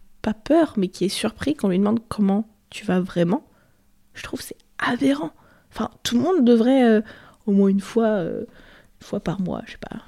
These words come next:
je sais pas, une fréquence, se dire comment tu vas vraiment. Tu, comment tu vas vraiment au fond. Et, euh, j'ai pu faire ça avec, j'ai un pote, je lui ai demandé ça, et c'est le seul moment de ma vie où je l'ai vu s'écrouler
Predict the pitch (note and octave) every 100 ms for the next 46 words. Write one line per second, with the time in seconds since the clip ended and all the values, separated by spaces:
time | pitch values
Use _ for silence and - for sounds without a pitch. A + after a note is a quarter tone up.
0 | - - F#3+ G#3+ - G3+ G#3 A3 - _
1 | _ - - G3 G3 G3 A3 - G#3 G3
2 | - F#3+ F#3 F3 - F#3 F#3+ G3+ - -
3 | _ _ _ _ _ _ _ _ _ -
4 | - _ _ _ _ - A3+ A3+ G3 F3+
5 | G#3 A3 G#3 - G3+ - - _ - F#3+
6 | F3 D#3+ D#3+ F3+ F3 - G#3+ G3+ - G3
7 | D3+ - - - - - A#3+ G#3 A#3+ -
8 | E3+ E3+ E3+ F3+ - B3+ _ _ _ _
9 | _ - _ _ G3 F#3+ - F3 E3 -
10 | - A3+ G#3+ F3+ - F#3 G3 G#3 G#3 F3
11 | D3 F#3 A#3+ B3+ - G3 F#3 D#3+ F#3 G#3
12 | F#3 - G3 G#3